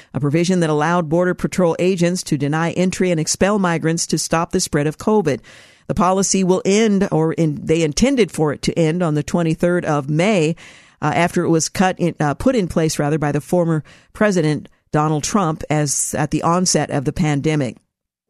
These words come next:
But again, a judge, a federal judge, Supreme Court, uh,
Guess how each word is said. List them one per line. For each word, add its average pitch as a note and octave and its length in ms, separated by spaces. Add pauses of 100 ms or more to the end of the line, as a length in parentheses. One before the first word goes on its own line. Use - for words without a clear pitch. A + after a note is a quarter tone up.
(360)
But C#3+ 100
again, F3+ 340
a C#3 60
judge, E3 400
a - 60
federal E3+ 320
judge, D#3+ 280
Supreme D#3 420
Court, - 460
uh, C#3 180